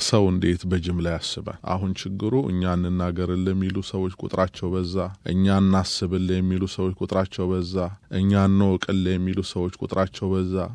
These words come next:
ስለዚህ በእኔ አንገት ላይ የተቀመጠው ጭንቅላት ስራው ምንድን ነው ነው? ስለዚህ እናስብ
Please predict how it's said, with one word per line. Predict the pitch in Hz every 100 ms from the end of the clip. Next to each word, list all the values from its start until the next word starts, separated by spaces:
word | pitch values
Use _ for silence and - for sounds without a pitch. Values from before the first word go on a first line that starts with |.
| -
ስለዚህ | - 101 104 160
በእኔ | 131 107 107
አንገት | 101 92 92 98
ላይ | 87
የተቀመጠው | 85 85 90 90 87 85 82
ጭንቅላት | 92 87 104 71 80 -
ስራው | - 120 117 98
ምንድን | 90 85 82 82
ነው | 87 82
ነው? | 76 -
ስለዚህ | - 117 143 180
እናስብ | 123 110 104 - -